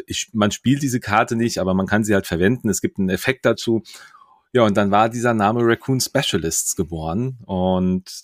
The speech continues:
äh, da das Team selber gar nicht mehr so groß ist, ja, wir haben dann ja auch, wir haben einen eigenen Podcast in dem Bereich, wo es wirklich nur um das Spiel geht. Das machen René und ich, also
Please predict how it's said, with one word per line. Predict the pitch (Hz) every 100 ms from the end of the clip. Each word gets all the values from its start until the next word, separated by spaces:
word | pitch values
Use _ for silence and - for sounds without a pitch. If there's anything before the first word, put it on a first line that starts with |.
| -
äh, | 95 90 76 69 - - _ _
da | 101 95 98 101
das | 104 -
Team | - 123 147 143
selber | 110 110 131 131 131 131 127 95 95 101
gar | 101
nicht | 117 -
mehr | 113
so | 98 110 117 _
groß | - - 101 123 147 - -
ist, | 117 175 - - - 113
ja, | 104 107
wir | 101
haben | 107
dann | 101
ja | 90
auch, | - -
wir | 82
haben | 90
einen | -
eigenen | 98 110
Podcast | - 175 - 135 -
in | 113
dem | 107
Bereich, | 101 101 104 104
wo | 101
es | 95
wirklich | 101 - -
nur | 107
um |
das | 98 -
Spiel | - 131
geht. | 117 110 - - -
Das | -
machen | 98 95 95 92
René | 87 92 95 98
und | 92
ich, | 147 - 95
also | 95